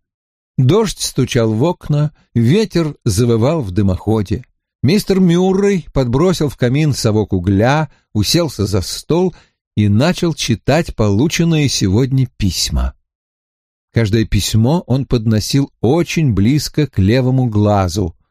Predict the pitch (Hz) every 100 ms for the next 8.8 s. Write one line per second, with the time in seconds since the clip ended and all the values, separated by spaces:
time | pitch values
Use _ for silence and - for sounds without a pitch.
0 | _ _ _ _ _ - 160 123 131 127
1 | 127 135 - 147 151 156 156 95 85 -
2 | _ _ _ _ _ _ _ _ 135 -
3 | 123 117 - 220 180 107 - _ - -
4 | 113 147 - 113 104 190 156 120 117 156
5 | 160 - 127 165 151 139 107 143 - 120
6 | - 123 139 - 123 120 98 110 131 117
7 | 92 71 65 64 - _ _ _ - -
8 | - - 214 226 143 101 76